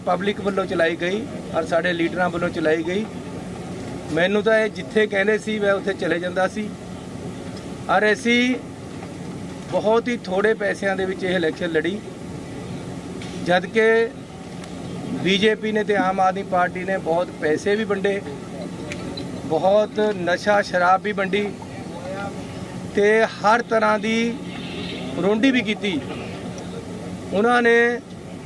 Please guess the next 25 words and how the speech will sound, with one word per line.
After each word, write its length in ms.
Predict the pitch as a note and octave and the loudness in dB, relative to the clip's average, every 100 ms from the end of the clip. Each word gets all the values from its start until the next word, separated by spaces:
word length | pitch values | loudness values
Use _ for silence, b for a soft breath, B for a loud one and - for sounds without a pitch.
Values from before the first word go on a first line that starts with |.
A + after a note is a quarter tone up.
| - - | -10 -6
ਮੇਰੇ, 680 | D#3+ F3+ G3 A3 A3+ A3+ A3+ D3+ | 0 4 6 8 8 6 4 -2
ਮੇਰੀ 360 | F3 G3 G#3+ A#3+ | 0 2 4 4
ਆਵਾਜ਼ 400 | A3 G3 G3 G3+ | 4 4 4 2
ਬਣ 200 | F#3+ F3+ F#3 | 2 0 0
ਕੇ 340 | G3 G3+ G3+ - - - - - - F#3+ | 0 2 0 -4 -10 -10 -10 -10 -8 -2
ਇੱਕ 180 | G3 | -2
ਵੀਡੀਓ 320 | F3+ G3 A3 G#3+ | 0 2 4 2
ਤਿਆਰ 280 | G#3+ F#3+ F#3+ | 2 2 2
ਕੀਤੀ 320 | F3+ - G#3 | -6 -2 -2
ਕਿ 140 | G3+ G3 | 2 2
ਆਮ 200 | F3 F3+ | 2 2
ਆਦਮੀ 220 | F3 F3 | 0 -2
ਨੂੰ 100 | E3+ | -4
ਵੋਟਾਂ 240 | D#3 C#3+ C3+ | -2 0 0
ਪਾ 180 | C#3 | 0
ਦਿਓ। 120 | B2+ B2 - - - - - - - - - - - - - | -2 -6 -8 -8 -8 -8 -8 -8 -8 -6 -8 -8 -8 -8 -2
ਫਿਰ 320 | F#3 G#3+ A3+ A#3 A#3 G3+ | 4 6 6 6 2 0
ਇੱਕ 260 | G#3+ A3 A3+ A3+ A3 | -2 2 4 4 2
ਰਾਹੁਲ 300 | F#3 E3 G#3+ A3+ | 2 2 4 4
ਗਾਂਧੀ 280 | A3+ A#3+ B3 | 4 2 0
ਜੀ 100 | A3 | 2
ਦੀ 120 | A3+ | 2
ਆਵਾਜ਼ 300 | A3 G3+ G#3 | 4 2 2
ਬਣ 200 | G#3 G#3 | 0 2
ਕੇ 260 | G#3+ G#3+ | 2 2